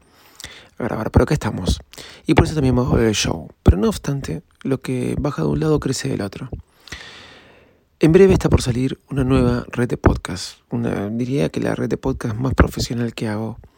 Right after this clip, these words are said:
desde que empecé con esto. Donde hay un futuro de unidad de negocio,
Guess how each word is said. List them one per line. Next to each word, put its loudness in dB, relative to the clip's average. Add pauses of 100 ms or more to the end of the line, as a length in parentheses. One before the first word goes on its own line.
(440)
desde 0
que -4
empecé -2
con -4
esto. -10 (1900)
Donde 4
hay 4
un -2
futuro 6
de 4
unidad 4
de 2
negocio, 0